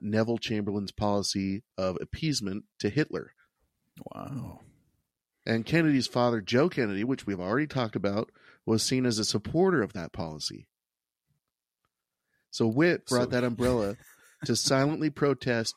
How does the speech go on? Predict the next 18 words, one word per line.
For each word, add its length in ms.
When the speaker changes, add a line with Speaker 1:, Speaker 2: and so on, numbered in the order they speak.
Speaker 1:
J 220
F 160
K's 260
foreign 380
policy, 500
not 240
knowing 320
that 100
it 40
would 120
become 300
suspect, 500
uh, 140
or 160
a 60
subject 500
of 160
such 480